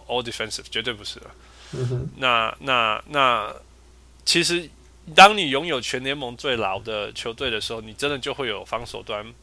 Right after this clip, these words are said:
Speaker 1: 不要说防-，就是整体来讲不可-，不，不投入，那特别是防守端嘛。问这个，这个问我就知道，因为我快-，快-，看快艇看好几年，所以过去，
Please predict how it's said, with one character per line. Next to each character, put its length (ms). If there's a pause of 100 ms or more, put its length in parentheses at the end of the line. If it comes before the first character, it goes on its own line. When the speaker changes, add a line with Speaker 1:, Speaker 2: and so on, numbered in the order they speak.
(280)
Speaker 1:
不 80
要 100
说 120
防-， 280
就 120
是 120
整 240
体 140
来 100
讲 220
不 100
可-， 140 (160)
不， 140
不 260
投 260
入， 240 (400)
那 120
特 160
别 120
是 120
防 180
守 140
端 200
嘛。 100 (460)
问 240
这 80
个， 220
这 80
个 120
问 140
我 120
就 100
知 140
道， 200
因 80
为 60
我 80
快-， 180 (280)
快-， 260
看 300
快 240
艇 280
看 220
好 160
几 200
年， 120 (680)
所 180
以 180 (520)
过 140
去， 200